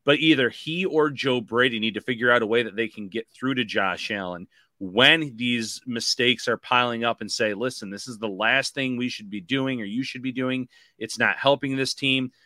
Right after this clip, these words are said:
This is not a game that's a shootout, that's back and forth. We just need to be smart with the football." Um,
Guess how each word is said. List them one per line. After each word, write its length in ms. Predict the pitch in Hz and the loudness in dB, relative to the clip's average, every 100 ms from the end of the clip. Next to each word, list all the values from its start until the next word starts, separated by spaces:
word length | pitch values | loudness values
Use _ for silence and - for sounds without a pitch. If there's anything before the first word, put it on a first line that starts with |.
| _ 95 | _ -6
This 220 | 123 127 | -4 -4
is 100 | 110 | 2
not 240 | 123 127 | 6 6
a 60 | 120 | 6
game 300 | 117 127 123 | 2 2 2
that's 200 | 117 - | -2 -4
a 40 | |
shootout, 500 | - - 147 139 135 113 | -4 0 4 6 6 4
that's 220 | 110 - | -4 -2
back 280 | 120 120 117 | 2 2 2
and 160 | 104 | -6
forth. 360 | - 131 135 135 | 0 2 2 0
We 200 | 120 139 | -4 -4
just 160 | 139 135 | -2 -6
need 100 | 110 | -8
to 60 | |
be 100 | 104 | -8
smart 320 | - 120 113 | -6 -2 -2
with 140 | 98 - | -4 -8
the 80 | - | -4
football." 640 | 127 123 123 123 127 123 _ _ _ - | -2 0 2 4 4 2 _ _ _ -8
Um, 600 | 98 90 82 82 80 | -6 -6 -10 -14 -18